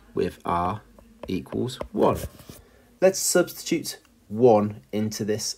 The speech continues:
expression. So I will have one over two times one plus one is three. So that's me just substituting one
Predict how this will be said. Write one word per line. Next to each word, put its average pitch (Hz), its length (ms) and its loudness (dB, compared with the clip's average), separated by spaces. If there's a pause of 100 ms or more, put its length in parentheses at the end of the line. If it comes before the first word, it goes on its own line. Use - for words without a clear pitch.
expression. 180 580 -6 (1300)
So - 180 0
I 120 100 6
will 120 220 0
have 95 360 -2 (720)
one 160 460 6 (280)
over 113 540 6 (140)
two 196 360 4
times 98 460 0
one 120 420 2 (400)
plus - 440 4
one 101 400 2 (1300)
is - 140 -4
three. - 260 -10 (880)
So 113 160 2
that's 131 240 6
me 117 260 4
just 101 280 2
substituting 98 840 0
one 98 400 0